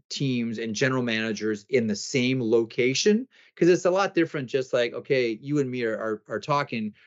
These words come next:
versus "You and me are on the phone or we're texting."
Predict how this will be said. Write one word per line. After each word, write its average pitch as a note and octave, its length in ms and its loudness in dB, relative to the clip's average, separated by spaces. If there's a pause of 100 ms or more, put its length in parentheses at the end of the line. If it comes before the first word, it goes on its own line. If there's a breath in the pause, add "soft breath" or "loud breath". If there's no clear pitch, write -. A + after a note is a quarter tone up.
(140 soft breath)
versus A#2+ 420 -6
"You C3 200 2
and A2+ 100 0
me A2+ 180 0
are G#2 320 -2
on A2+ 140 -6
the G#2 80 -6
phone A#2 380 -2
or G#2+ 360 2
we're G2 180 -6
texting." F#2+ 680 -8